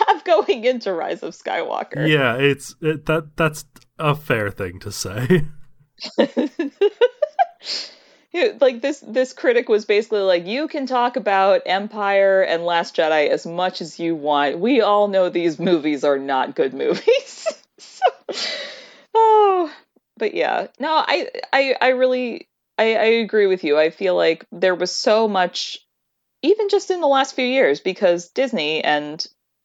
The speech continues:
Speaker 1: printing money and Star Wars. So there's been so much produced around these characters, even still not, like, not knowing Rey's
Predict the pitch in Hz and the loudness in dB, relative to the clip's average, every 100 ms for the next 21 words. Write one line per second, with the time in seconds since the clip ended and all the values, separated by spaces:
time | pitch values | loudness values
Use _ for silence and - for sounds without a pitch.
0 | _ - 208 175 180 208 135 131 160 143 | _ -6 -4 -4 -2 -2 -2 -4 -4 -6
1 | 143 - 208 147 131 131 - - - - | -6 0 2 4 4 2 -2 -12 -20 -20
2 | _ - 214 190 180 - _ _ _ _ | _ -2 2 4 2 -6 _ _ _ _
3 | 220 233 220 240 226 - 240 233 226 220 | 0 2 2 0 0 0 0 2 2 0
4 | - 214 190 233 160 - - 175 180 180 | -2 -2 0 0 -2 -6 -2 0 2 2
5 | 175 156 - 233 208 202 160 135 131 139 | 0 -4 -2 2 2 2 2 4 4 0
6 | 143 - 190 185 180 165 160 - 180 165 | -6 -4 0 2 0 -2 -8 0 2 2
7 | 160 151 147 170 165 - 160 160 151 147 | 2 2 0 0 0 0 0 2 2 -2
8 | 151 - 165 165 151 151 147 - | -8 -10 0 2 2 0 -2 -8